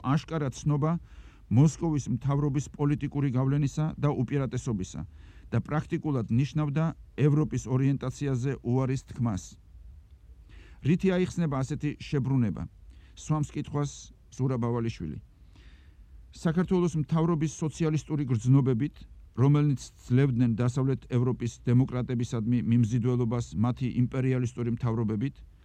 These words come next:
შესაძლებელია. ყოველ შემთხვევაში, საქართველოს მთავრობის მეთაური შვიდი მაისის ხელშეკრულების დადების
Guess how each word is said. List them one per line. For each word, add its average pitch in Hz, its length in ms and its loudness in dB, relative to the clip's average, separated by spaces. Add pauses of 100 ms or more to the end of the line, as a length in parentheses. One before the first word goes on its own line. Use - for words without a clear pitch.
(380)
შესაძლებელია. 143 880 2 (760)
ყოველ 165 320 2
შემთხვევაში, 165 560 0
საქართველოს 151 640 -2
მთავრობის 143 480 0
მეთაური 139 500 0 (220)
შვიდი 160 340 -4
მაისის 147 460 -2
ხელშეკრულების 135 580 -6
დადების 117 400 -2